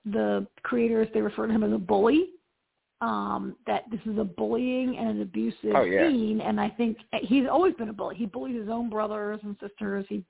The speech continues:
Speaker 1: he's bullied those kids ever since he was, okay, they were mean to him when they were little, right? Whatever, fine, you were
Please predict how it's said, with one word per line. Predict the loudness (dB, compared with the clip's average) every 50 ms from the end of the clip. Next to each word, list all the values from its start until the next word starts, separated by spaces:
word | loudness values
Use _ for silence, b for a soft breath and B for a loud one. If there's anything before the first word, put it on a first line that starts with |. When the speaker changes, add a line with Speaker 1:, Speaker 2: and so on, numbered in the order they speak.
| -14 -8
Speaker 1:
he's | -4 -2 -2 -2 -2 -2
bullied | -2 -2 0 0 0 0
those | 0 0 0 -2 -2 -2
kids | 0 2 2 2 0 -2 -6 -8 -12 b b b b b b b b -2
ever | -2 0 0 0 0 0
since | -2 -4 -2 -2
he | -2 -2
was, | -2 -2 0 0
okay, | 0 0 0 -2 -4 -4
they | -4 -4
were | -4 -2 -2
mean | -2 -2 -2 -2 -2
to | -2
him | -2 -2 -2
when | -2 -4 -4
they | -4 -4
were | -4 -4
little, | -6 -6 -6 -4 -4 -4 -4
right? | -4 -6 -6 -6 -6 -6
Whatever, | -8 -8 -8 -6 -8 -8 -8 -4
fine, | -2 -2 -2 -2 -2 -2 -2
you | -2 -2
were | -4